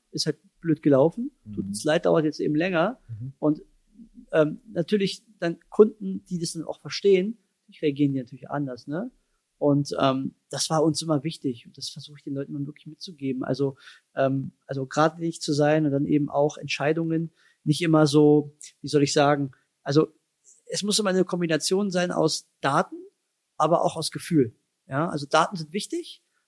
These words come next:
Speaker 1: aber am Ende ist Bauchgefühl auch so ein Thema, was dir Daten einfach nicht erge-, ersetzen können. Ich glaube,
Speaker 2: Mhm.
Speaker 1: das hat mich in den letzten Jahren immer auch so ein bisschen geleitet, dass ich
Speaker 2: Mhm.
Speaker 1: Entscheidungen einfach wirklich,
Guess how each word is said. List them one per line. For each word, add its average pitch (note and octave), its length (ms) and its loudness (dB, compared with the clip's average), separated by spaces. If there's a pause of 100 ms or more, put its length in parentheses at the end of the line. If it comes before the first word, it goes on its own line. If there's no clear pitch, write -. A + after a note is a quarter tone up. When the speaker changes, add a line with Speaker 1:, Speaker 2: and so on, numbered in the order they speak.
Speaker 1:
aber D3+ 140 0
am D#3+ 80 -2
Ende G#3 560 -4
ist - 240 -4
Bauchgefühl F3 600 -6
auch - 160 -12
so E3+ 120 -16
ein D#3 60 -16
Thema, F#3 480 -10 (340)
was D3+ 140 -8
dir D#3 160 -2
Daten E3+ 440 -4
einfach E3 200 -10
nicht E3 160 -12
erge-, D#3 220 -12 (240)
ersetzen D3+ 440 -10
können. - 300 -20 (200)
Ich G2+ 60 -14
glaube, G#2 220 -2
Speaker 2:
Mhm. - 60 -4
Speaker 1:
das - 160 -6
hat G3+ 140 -10
mich F#3+ 120 -14
in F#3 80 -8
den E3+ 60 -8
letzten F3+ 480 -8
Jahren F3+ 400 -2
immer F#3 360 -8 (380)
auch - 140 -8
so - 100 -8
ein D#3 40 -8
bisschen E3+ 260 -2
geleitet, D3+ 520 0
dass D#3+ 140 -8
ich - 80 -14
Speaker 2:
Mhm. D#3+ 60 -10
Speaker 1:
Entscheidungen E3 500 -4
einfach D3+ 320 -12
wirklich, E3 480 -4